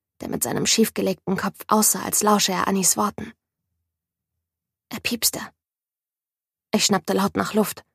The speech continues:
und Anni knuffte mich. "Psst, lass ihn aus dem Fenster fliegen", sagte ich. "Ich hab's versucht", erwiderte sie, "aber er ist gleich wieder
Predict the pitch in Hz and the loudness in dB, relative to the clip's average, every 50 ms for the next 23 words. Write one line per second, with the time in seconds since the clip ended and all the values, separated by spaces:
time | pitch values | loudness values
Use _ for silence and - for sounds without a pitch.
0 | _ _ - 247 240 - 233 226 233 226 - - 240 240 - - - 180 - 208 | _ _ -2 0 0 2 4 4 4 4 2 2 0 0 0 0 -4 -6 -6 -6
1 | - - - _ _ _ _ _ _ _ _ _ _ _ _ _ _ _ _ _ | -8 -12 -14 _ _ _ _ _ _ _ _ _ _ _ _ _ _ _ _ _
2 | _ - - - - - - - - - _ _ _ _ _ _ _ _ _ _ | _ -2 0 2 2 2 0 -2 -10 -20 _ _ _ _ _ _ _ _ _ _
3 | _ _ - 294 294 320 - 381 370 - - 330 - 381 392 381 - 320 370 415 | _ _ 6 6 8 8 8 6 6 6 6 6 8 8 6 8 8 8 8 8
4 | - - 403 392 - - 349 339 320 311 294 262 240 226 226 - _ _ _ _ | 8 6 4 4 6 8 8 10 10 10 10 10 8 8 6 0 _ _ _ _
5 | _ - - 180 165 - - - - - - - - _ _ _ _ _ _ _ | _ -4 -2 -2 -2 -6 -8 -8 -8 -8 -10 -12 -14 _ _ _ _ _ _ _
6 | _ _ _ _ _ - 440 - - 370 - - - - - 403 - - 381 403 | _ _ _ _ _ -2 0 0 0 0 0 0 0 0 2 2 4 6 8 10
7 | 494 466 - - - - - _ _ _ _ _ _ - - 190 - 180 170 180 | 8 8 8 2 -2 -6 -14 _ _ _ _ _ _ -12 -10 -6 -4 -4 -6 -4
8 | 180 - 147 - - 180 202 - - _ _ _ _ _ _ _ _ _ - - | -4 -2 -2 0 -2 -2 -6 -10 -14 _ _ _ _ _ _ _ _ _ -8 -4
9 | 320 339 330 - 370 381 - - - 302 302 370 - - - 427 466 | 0 0 4 4 4 4 4 2 4 4 4 6 6 6 6 6 6